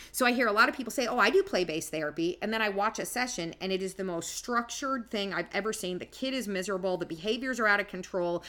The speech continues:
They're forcing him to sit in a chair, you know, maybe stick him in a cube chair. Have I ever, have you ever seen a cube chair? I mean, it's got sides on it,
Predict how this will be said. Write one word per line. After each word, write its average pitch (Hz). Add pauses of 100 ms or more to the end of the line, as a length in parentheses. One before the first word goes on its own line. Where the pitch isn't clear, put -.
(120)
They're 196
forcing 226
him 185
to 170
sit 302
in -
a 254
chair, 185 (240)
you 214
know, 196
maybe 254
stick 302
him 262
in 214
a 165
cube 277
chair. 175 (380)
Have 180
I 214
ever, 190 (140)
have 196
you 226
ever 240
seen 233
a 202
cube 202
chair? 208
I 190
mean, 180
it's 165
got -
sides 185
on 190
it, 214